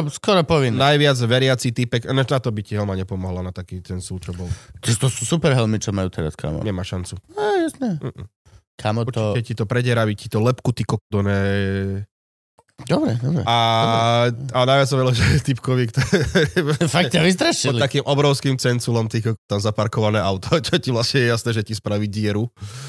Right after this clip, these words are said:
Speaker 2: A vlastne nevieš, čo sa ti stalo, lebo ti to tam na-, na-, roztopí sa po tom aute a ty, že: „O, niekto mi prederavil auto, kto to mohol byť?“
Speaker 1: Cencul je najlepší vražedný nástroj.
Speaker 2: No.
Speaker 1: To je, že c-, môžeš cenculom prepichnúť srdce muža.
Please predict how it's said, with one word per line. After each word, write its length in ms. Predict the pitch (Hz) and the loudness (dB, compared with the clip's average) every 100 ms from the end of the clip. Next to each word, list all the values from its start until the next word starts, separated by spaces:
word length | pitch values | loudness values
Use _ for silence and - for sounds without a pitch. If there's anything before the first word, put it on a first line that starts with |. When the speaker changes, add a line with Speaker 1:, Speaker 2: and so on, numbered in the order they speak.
| 131 110 | -16 -8
Speaker 2:
A 100 | 107 | -4
vlastne 260 | 107 110 | -2 -2
nevieš, 240 | 110 110 110 | -2 -2 -2
čo 80 | |
sa 80 | 113 | -4
ti 160 | 110 104 | -4 -6
stalo, 240 | - 107 | -2 0
lebo 80 | 107 | 0
ti 160 | 104 104 | -2 -2
to 80 | |
tam 140 | 101 98 | -2 -2
na-, 100 | 101 - | -4 -6
na-, 380 | 104 101 98 | -4 -2 0
roztopí 400 | 98 104 - 101 | -2 -4 -4 -6
sa 100 | 104 | -4
po 140 | 104 104 | -4 -4
tom 160 | 107 | -4
aute 260 | 104 104 107 | -4 -4 -4
a 60 | 101 | -6
ty, 180 | 110 | -6
že: 60 | 104 | -6
„O, 160 | 175 226 | -6 -4
niekto 260 | 220 - | -6 -6
mi 160 | 175 165 | -6 -4
prederavil 400 | 175 165 151 139 | -6 -6 -6 -4
auto, 240 | 139 160 | -6 -6
kto 160 | 131 139 | -8 -6
to 120 | 139 | -6
mohol 240 | 123 127 123 | -4 -4 -2
byť?“ 80 | 131 | 2
Speaker 1:
Cencul 400 | 139 127 135 117 | 2 4 2 4
je 200 | 110 110 110 - - _ _ _ _ - | 4 2 0 -4 -20 _ _ _ _ -4
najlepší 500 | 117 127 131 123 123 | 0 2 0 0 0
vražedný 440 | 113 123 143 127 | 2 2 2 2
nástroj. 520 | 120 - - - 104 - - - _ _ _ _ - | 2 0 -2 -2 -2 -2 -12 -20 _ _ _ _ -14
Speaker 2:
No. 240 | 104 90 120 _ _ _ | -8 -6 -8 _ _ _
Speaker 1:
To 100 | 110 | -2
je, 140 | 139 | 0
že 160 | 139 107 | 0 -4
c-, 80 | - | -4
môžeš 460 | 107 110 113 107 | -2 0 -2 -4
cenculom 580 | - 113 110 - 123 143 | -2 -2 -2 -2 0 0
prepichnúť 560 | 139 107 113 104 104 101 | 0 -2 -2 -4 -6 -6
srdce 320 | 107 101 - | -6 -6 -2
muža. 400 | 127 110 143 185 | -2 0 0 0